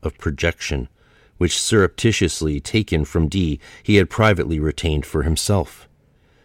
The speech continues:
To the emperor, who was given to chemical experiments, he showed an easier method delivered into his own hands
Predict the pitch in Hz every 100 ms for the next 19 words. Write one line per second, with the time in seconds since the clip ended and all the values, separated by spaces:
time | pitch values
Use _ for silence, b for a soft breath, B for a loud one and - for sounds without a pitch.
0 | _ - 107 98 101 120 107 82 73 b
1 | b b - 110 95 90 82 71 - 107
2 | 87 71 67 b b - - - 117 92
3 | - 80 - - 101 101 78 73 69 -
4 | 110 101 - 120 117 82 82 - 117 135
5 | 98 92 85 92 92 80 71 85 101 87
6 | 82 101 104 - 87 82 - 92 80 80
7 | 85 80 73